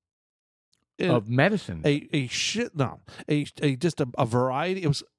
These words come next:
Speaker 1: I think that it originally came from, uh, it was a mistake. I think they originally, uh, just had a shitload of, uh, sodas.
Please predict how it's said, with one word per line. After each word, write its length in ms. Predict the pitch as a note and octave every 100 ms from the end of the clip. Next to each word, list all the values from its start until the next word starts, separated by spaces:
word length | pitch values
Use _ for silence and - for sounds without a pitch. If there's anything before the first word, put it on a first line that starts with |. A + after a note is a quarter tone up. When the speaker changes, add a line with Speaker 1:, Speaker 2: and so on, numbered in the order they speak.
| _
Speaker 1:
I 60 | C#3
think 280 | - C4+ -
that 80 | E3+
it 80 | C3
originally 420 | C3 E3 E3 C#3+
came 240 | D3 C3
from, 340 | B2+ C3 A2+ A2+ _ - -
uh, 180 | A#2+ A#2+
it 60 | B2+
was 140 | A#2+
a 60 | A2
mistake. 460 | G#2 - B2+ F#2+
I 80 | -
think 200 | G#2+ E3+
they 160 | D3 A#2+
originally, 960 | A#2 C#3+ D3 B2+ A#2+ A#2 A2+ A2 - - _ _ _ _ -
uh, 460 | A#2+ A2+ A2 A2+ B2
just 180 | E3
had 160 | G3 F#3
a 60 | C3
shitload 500 | - G#3+ G#3+ F3 D3+
of, 240 | C3+ A#2+
uh, 260 | B2+ A2 G#2
sodas. 480 | - F#3 A#2+ F#2